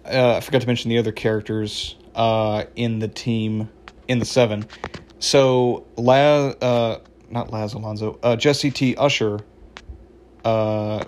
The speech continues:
plays A-Train, uh, and he does a great job too. He continues, uh, he, he continues to be one of the most selfish assholes, uh,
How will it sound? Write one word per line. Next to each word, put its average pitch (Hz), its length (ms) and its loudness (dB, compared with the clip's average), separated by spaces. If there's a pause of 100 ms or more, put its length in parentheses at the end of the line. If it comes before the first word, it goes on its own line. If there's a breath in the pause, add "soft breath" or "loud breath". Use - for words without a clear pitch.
(140)
plays 120 260 2
A-Train, 110 600 -4 (640)
uh, 110 640 0 (760)
and 123 720 2 (480)
he 147 140 2
does 139 160 4
a - 20 -2
great 120 200 4
job 113 260 0
too. 123 420 0 (580 loud breath)
He 139 160 4
continues, 135 680 2 (240)
uh, 123 160 2
he, 135 300 2 (100)
he 123 500 2 (320)
continues 131 460 0
to - 60 -8
be 123 100 4
one 120 160 2
of 113 60 0
the 117 60 0
most 113 240 -2
selfish 120 400 2
assholes, 113 720 -2 (680 loud breath)
uh, 113 380 2